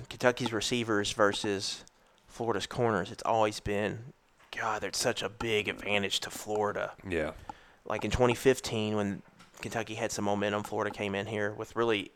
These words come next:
Speaker 1: you know, not a very good team. They only scored fourteen points, still won. Kentucky just could not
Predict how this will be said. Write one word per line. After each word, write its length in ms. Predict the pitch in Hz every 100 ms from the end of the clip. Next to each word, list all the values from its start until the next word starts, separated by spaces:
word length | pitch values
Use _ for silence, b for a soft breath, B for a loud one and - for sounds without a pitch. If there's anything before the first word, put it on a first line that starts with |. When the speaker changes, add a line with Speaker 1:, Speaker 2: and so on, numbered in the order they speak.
| - _ -
Speaker 1:
you 140 | - 95
know, 80 | 98
not 180 | 104
a 40 | 110
very 240 | 107 104
good 200 | 101 104
team. 340 | 104 98 98 101
They 100 | 101
only 120 | 107
scored 200 | - 110
fourteen 300 | - 101 107
points, 260 | 95 117 101
still 160 | 104
won. 220 | 101 110 104
Kentucky 380 | - 117 110
just 260 | 104 92 -
could 280 | - 127 120
not 340 | 107 104 101